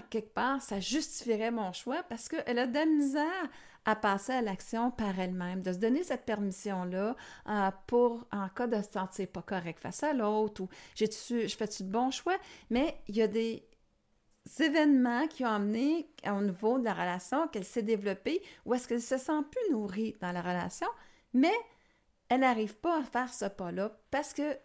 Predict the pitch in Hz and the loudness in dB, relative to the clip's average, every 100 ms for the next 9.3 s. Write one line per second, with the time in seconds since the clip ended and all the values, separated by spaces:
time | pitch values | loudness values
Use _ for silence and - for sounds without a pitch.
0 | 196 262 277 214 180 214 - - 277 302 | -4 2 2 2 -2 -6 -12 -4 0 2
1 | 220 208 - 190 196 233 - - _ - | 0 -2 -4 -6 -4 -6 -8 -14 _ 0
2 | 247 208 208 185 175 - - _ - - | 2 2 0 -2 -4 -8 -12 _ -20 -20
3 | - - - - 320 349 508 415 277 226 | -18 -14 -6 6 6 8 6 6 6 6
4 | 277 349 440 415 254 - - - 208 208 | 4 2 2 2 0 -6 -12 -10 -4 0
5 | 202 202 208 190 190 190 196 190 320 359 | 0 0 -2 0 0 0 0 0 0 4
6 | 269 190 269 427 415 208 180 - - 277 | 4 2 2 2 0 -4 -6 -8 -6 -4
7 | 175 190 - _ _ _ _ - - - | 0 -2 -2 _ _ _ _ -20 -12 -2
8 | 339 - 440 - 302 311 302 247 214 247 | -2 4 4 4 6 6 8 4 4 2
9 | 240 339 349 | 2 2 0